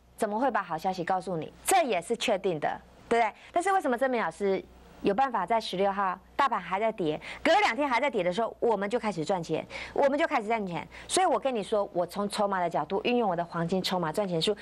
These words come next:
绝对是领先你们太多了，一、一而再，再而三证明给你看嘛，是不是？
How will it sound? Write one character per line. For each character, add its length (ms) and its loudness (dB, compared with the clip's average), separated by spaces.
绝 160 2
对 120 2
是 140 0
领 200 0
先 240 0
你 60 -2
们 160 -4
太 220 0
多 300 -4
了， 200 -8
一、 160 0
一 140 4
而 120 2
再， 180 -2
再 180 0
而 100 2
三 160 -4
证 160 -2
明 140 -6
给 100 -4
你 120 -6
看 240 -4
嘛， 120 -14
是 100 2
不 60 2
是？ 200 0